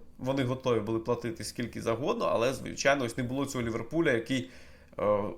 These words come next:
зм-, змінив ціну, який підняв, е, ставки. А сам Кайседо не хотів до Ліверпуля.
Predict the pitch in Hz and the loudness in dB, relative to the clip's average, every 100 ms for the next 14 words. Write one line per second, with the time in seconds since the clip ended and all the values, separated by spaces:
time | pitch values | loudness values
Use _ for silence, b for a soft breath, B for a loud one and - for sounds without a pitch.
0 | - 135 127 113 - 139 131 127 123 139 | -10 -8 -6 -6 -6 -8 -8 -8 -2 2
1 | 143 156 117 - - - 120 120 139 120 | 2 2 -2 -4 -2 0 0 0 -2 -2
2 | 139 131 78 - - - - - - - | 4 4 4 0 -4 -2 -2 -6 -10 0
3 | 127 85 - - - B B B B B | 4 4 2 -8 -10 B B B B B
4 | B B - - 131 - 180 208 185 139 | B B -4 4 6 8 6 6 4 6
5 | 160 127 87 - 123 143 160 - 196 135 | 8 8 6 0 2 4 2 0 0 0
6 | 117 92 87 - - - | 0 -2 -4 -8 -12 -12